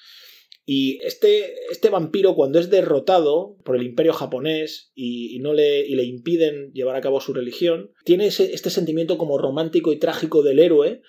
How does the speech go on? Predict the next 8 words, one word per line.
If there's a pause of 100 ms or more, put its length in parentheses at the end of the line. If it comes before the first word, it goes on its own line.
(480)
que
luego
posteriormente
en
el
noventa
y
dos